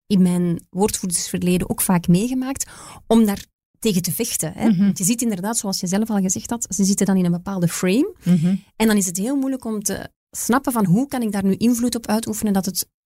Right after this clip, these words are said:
Speaker 1: eh, verhaal toch correcter wordt geschreven? Laat ik het overwaaien? Ga ik in het defensief? Word ik boos?" Ja, wa-, wat moet je doen?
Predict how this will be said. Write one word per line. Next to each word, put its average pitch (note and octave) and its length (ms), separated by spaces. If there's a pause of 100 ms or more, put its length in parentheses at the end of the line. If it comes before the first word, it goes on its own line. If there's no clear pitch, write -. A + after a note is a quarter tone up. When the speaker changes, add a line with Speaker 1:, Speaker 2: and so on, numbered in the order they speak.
Speaker 1:
eh, F#3+ 200
verhaal F#3+ 300
toch F#3+ 160
correcter F#3+ 360
wordt F3+ 160
geschreven? A#3+ 560 (420)
Laat G3 260
ik - 60
het F#3 140
overwaaien? A#3+ 640
Ga F#3+ 80
ik F3+ 140
in G3+ 60
het E3+ 80
defensief? G3 680
Word G3 220
ik E3 140
boos?" G#3+ 520 (260)
Ja, F#3+ 460
wa-, F#3+ 260
wat F#3 200
moet G#3+ 200
je B3+ 100
doen? E3+ 360